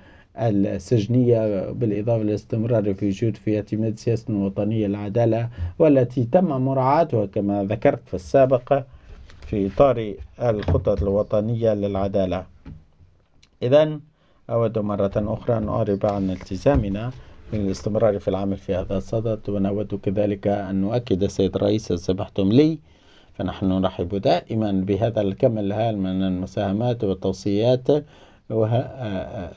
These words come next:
مما يؤكد على أننا سنستمر بالتأكيد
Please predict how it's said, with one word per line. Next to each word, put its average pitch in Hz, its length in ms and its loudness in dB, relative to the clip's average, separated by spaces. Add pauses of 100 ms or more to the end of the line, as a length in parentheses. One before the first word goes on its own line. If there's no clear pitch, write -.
(320)
مما 110 320 2
يؤكد 123 480 2
على 110 360 2
أننا 117 320 0
سنستمر 135 800 2
بالتأكيد 110 880 2